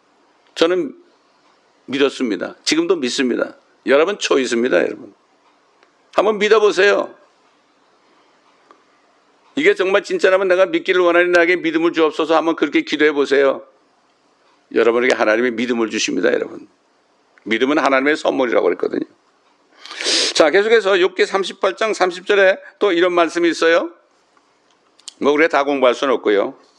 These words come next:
계시록과 관련된 말씀만 보겠습니다. "물이 돌로 된 것처럼 감추어졌고 기품의 표면은 얼어 있도다." 하늘 엄청 높은 곳에요.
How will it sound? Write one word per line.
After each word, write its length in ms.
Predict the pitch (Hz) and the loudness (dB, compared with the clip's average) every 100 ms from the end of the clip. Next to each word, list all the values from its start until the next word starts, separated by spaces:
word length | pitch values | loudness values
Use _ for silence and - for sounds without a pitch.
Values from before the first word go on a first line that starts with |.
| _ - | _ -4
계시록과 440 | 139 135 139 143 | -2 0 0 2
관련된 380 | 123 120 117 113 | 2 0 -2 0
말씀만 400 | 107 - 107 87 | -2 -2 -4 0
보겠습니다. 480 | 107 92 - - - _ - - - - | 0 0 -4 -10 -12 _ -16 -14 -14 -10
"물이 340 | 120 160 233 | -2 0 -2
돌로 340 | - 165 180 185 | 0 0 2 2
된 160 | 175 | 2
것처럼 540 | 170 160 160 185 151 - | 2 0 2 2 2 0
감추어졌고 840 | 147 160 160 160 147 151 165 113 - - _ | -2 0 -2 0 0 2 0 0 -6 -20 _
기품의 500 | - 185 - 185 185 185 - | -4 -2 -2 0 0 -2 -4
표면은 560 | 190 175 160 165 208 294 _ _ _ _ | 0 0 2 0 0 -6 _ _ _ _
얼어 720 | 131 143 139 143 139 170 - - | 2 4 4 4 4 0 -8 -12
있도다." 680 | - 202 190 185 - - _ - - | -4 0 0 -2 -6 -14 _ -20 -8
하늘 420 | - - - - | -4 0 0 2
엄청 500 | - 104 - - 175 | 2 2 0 -2 0
높은 260 | 151 - - | 0 -2 -2
곳에요. 480 | 139 147 156 160 | 0 2 0 -2